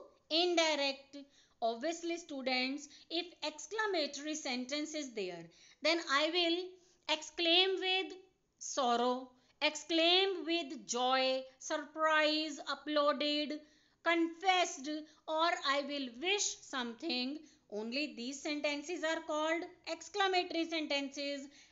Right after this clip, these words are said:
and the same we are going to use in reporting clause. The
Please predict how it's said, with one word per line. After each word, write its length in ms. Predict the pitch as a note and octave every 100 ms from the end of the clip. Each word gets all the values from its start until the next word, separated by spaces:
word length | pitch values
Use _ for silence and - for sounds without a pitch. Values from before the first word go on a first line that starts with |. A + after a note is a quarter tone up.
| -
and 260 | B3+ C4 B3+
the 140 | B3+
same 800 | B3+ - D4 D#4 E4 F4+ F4 A#3+
we 160 | A#3 A3+
are 180 | A3 G3+
going 300 | G3+ G#3 G#3
to 120 | A#3
use 560 | G#3+ G3+ A#3+ D4+ E4+ D4+ -
in 380 | A3+ A3 C4 G4+ - - -
reporting 680 | A3 G#3+ G3 G3+ B3+ C4+ C4+
clause. 560 | D4 G#4 G4+ F#3+ - _ _ _ _ _ _ _ _ _ _ _ A#3+
The 400 | D#4 C4 B3+